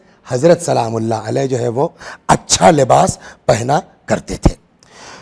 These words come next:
"युस्तहब्बु अन यातम्म रजुल यौमल जुमुआ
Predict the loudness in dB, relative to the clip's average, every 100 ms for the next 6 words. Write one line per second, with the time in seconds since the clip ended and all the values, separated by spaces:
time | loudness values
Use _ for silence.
0 | -2 4 6 6 4 6 6 6 6 6
1 | 6 6 6 6 4 6 6 4 4 4
2 | 4 2 -6 -16 -4 6 8 10 8 4
3 | 2 2 2 2 0